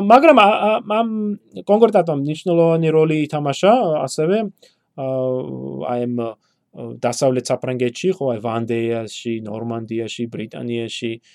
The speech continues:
ა, ა, წესრიგის და, დამყარებაში, ვინაიდან ბევრი, ა, ამბოხებული პირი ამ, ამ რეგიონებში იბრძოდა სწორედ აი თავის რწმენისადმი,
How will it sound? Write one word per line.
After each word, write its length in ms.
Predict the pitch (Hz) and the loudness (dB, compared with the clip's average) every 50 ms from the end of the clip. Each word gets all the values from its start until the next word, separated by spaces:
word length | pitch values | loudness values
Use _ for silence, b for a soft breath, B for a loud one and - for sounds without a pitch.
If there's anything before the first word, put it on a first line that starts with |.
| b b b b _ | b b b b _
ა, 100 | - 120 | -14 -12
ა, 880 | 113 113 113 113 113 - - 113 117 123 123 113 117 120 - - 117 113 113 117 | -10 -10 -8 -8 -8 -8 -8 -8 -8 -6 -6 -6 -8 -8 -10 -10 -12 -12 -12 -12
წესრიგის 540 | - - 139 127 - 127 127 120 123 113 110 | -8 -6 -6 -6 -4 -6 -6 -6 -6 -8 -6
და, 140 | - 123 117 117 123 127 120 117 117 117 120 | -6 -6 -6 -6 -8 -10 -10 -12 -12 -14 -10
დამყარებაში, 640 | 117 120 120 123 - 139 135 143 156 165 165 - 208 | -8 -6 -6 -4 -2 -2 -2 0 -2 -2 -2 -2 -2
ვინაიდან 460 | 185 185 175 180 185 185 202 226 208 | -2 0 0 0 0 0 0 -2 0
ბევრი, 400 | 175 165 170 185 185 180 170 156 143 | 2 2 4 4 4 4 2 2 0
ა, 200 | 131 139 127 120 120 123 123 _ b b b b b b b - | 0 -2 -2 -4 -4 -6 -10 _ b b b b b b b -6
ამბოხებული 680 | - 139 143 147 151 147 - 147 139 135 135 131 127 | -4 -2 0 0 0 0 0 -2 -2 0 0 0 0
პირი 340 | 123 - 147 147 151 165 196 208 | -2 -2 -2 0 2 2 2 2
ამ, 240 | 180 147 139 135 | 0 -2 -4 -6
ამ 180 | - - 127 135 | -8 -8 -8 -6
რეგიონებში 540 | 131 135 135 139 143 143 151 147 - - 196 | -6 -6 -6 -6 -8 -8 -8 -10 -8 -6 -6
იბრძოდა 480 | 175 160 143 143 143 156 156 156 190 202 | -4 -4 -6 -6 -6 -6 -2 -2 -2 -2
სწორედ 400 | 185 - - 139 147 170 170 143 | -2 -2 -4 -2 0 0 0 -2
აი 140 | 131 131 127 | -4 -6 -6
თავის 260 | - 123 123 120 - | -6 -6 -6 -6 -6
რწმენისადმი, 1000 | - 123 - - - 123 120 120 120 120 113 - - 120 123 - _ 120 120 127 | -10 -8 -8 -8 -8 -6 -4 -4 -2 -2 -4 -4 -6 -8 -10 -10 _ -10 -8 -8